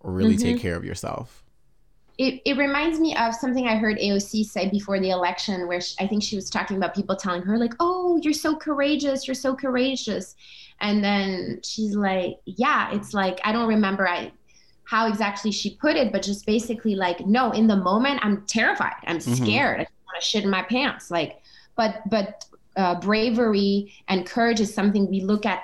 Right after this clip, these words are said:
Speaker 2: after the fact. And that's a little bit
Speaker 1: Mm.
Speaker 2: like how I feel about resilience. It's kind of like this
Speaker 1: Oh.
Speaker 2: thing we look at after. It's like, we can be like,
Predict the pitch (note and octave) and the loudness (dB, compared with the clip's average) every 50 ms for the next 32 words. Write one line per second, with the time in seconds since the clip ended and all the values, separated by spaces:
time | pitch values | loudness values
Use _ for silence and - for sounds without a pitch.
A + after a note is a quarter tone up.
0 | - - F#3+ G#3 A#3+ A#3+ - - - - F3+ - - - D#3+ D#3+ - - - A#2 | -2 0 0 0 0 -2 -6 -10 -8 -6 -6 -6 -6 -6 -12 -12 -8 -4 -2 -2
1 | - - - G#3 G3+ G3+ G#3 G#3 G#3 - A3 A3 A3 A3 G#3+ G#3 G3+ F#3 E3 F3+ | -2 -2 0 2 2 2 2 2 0 2 2 4 4 4 4 2 2 0 0 -2
2 | F3+ F3+ - - F#3 F3 E3 F3 - - G3 F3+ E3 D#3+ E3 E3 - E3 F3+ F3 | -2 -2 -2 -2 0 0 0 -2 -2 -4 -4 -2 -2 0 -2 -2 -2 -2 -4 -4
3 | E3+ F3 F3+ F#3 F3+ D3 C3+ - F#3 - - - F3+ F#3 F#3 F3 E3+ E3 D3+ - | -2 -2 -2 -2 -2 -4 -6 -8 -10 -12 -8 -6 -6 -4 -4 -4 -4 -4 -4 -6
4 | - _ _ _ _ _ _ _ - - - F3+ F3 F2+ - - G2 - F#3 F#2 | -10 _ _ _ _ _ _ _ -14 -8 -6 -4 -4 -2 -4 -2 -2 -2 -2 -2
5 | - - F3+ F3 E3+ - _ _ - E3+ - - - F#3 F#3+ G3 - - - - | -2 -4 -6 -8 -10 -12 _ _ -8 -8 -6 -2 -2 -2 -2 -2 -6 -10 -8 -4
6 | D#3+ B2+ C3 - - - - - - - A2+ G#2 - G3+ F#3+ - - - - - | -4 -2 -2 -4 -6 -12 -20 -10 -4 -4 -2 0 0 -2 -2 -2 -6 -16 -20 -10
7 | _ - B3+ A3+ C4+ C4 B3+ B3+ A#3+ A3 G#3+ | _ 0 2 2 4 4 4 4 4 2 2